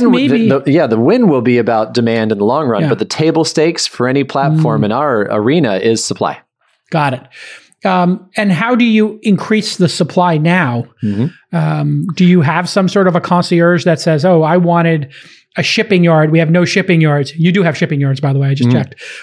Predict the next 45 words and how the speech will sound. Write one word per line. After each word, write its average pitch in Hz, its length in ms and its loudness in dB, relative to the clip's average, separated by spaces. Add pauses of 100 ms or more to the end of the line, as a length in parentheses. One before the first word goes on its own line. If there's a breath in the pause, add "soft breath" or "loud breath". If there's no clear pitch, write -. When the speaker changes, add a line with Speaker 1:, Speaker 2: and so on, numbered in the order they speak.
Speaker 2:
But 123 260 0 (140)
Speaker 1:
<laughs> - 120 -14
Speaker 2:
let's 240 180 0
go 277 160 0
to 254 80 2
the 233 120 2
shipping 277 280 0
yards 180 240 2
and 185 80 0
start 202 180 0
knocking 196 300 -2
on 190 100 2
doors. 175 440 2
And 165 140 2
did 160 140 0
you 180 80 2
just 180 200 -2
hire 165 320 0
a 185 60 4
bunch 170 260 0
of 170 80 0
location 165 440 0
scouts 190 340 -2
and 165 80 -2
say, 160 380 0 (300 loud breath)
"Come 170 220 2
work 170 200 2
for 160 160 -2
us, 170 340 -2 (220 loud breath)
and 160 140 2
we'll 160 100 2
give 156 200 0
you 160 100 2
fifty 175 300 0
bucks 165 300 0
every 156 160 0
time 156 200 2
you 156 100 2
get 156 160 -2
somebody 156 360 0
into 156 180 0
the 156 240 0 (400 loud breath)
marketplace," 190 560 0
or 202 40 0
something? 208 360 2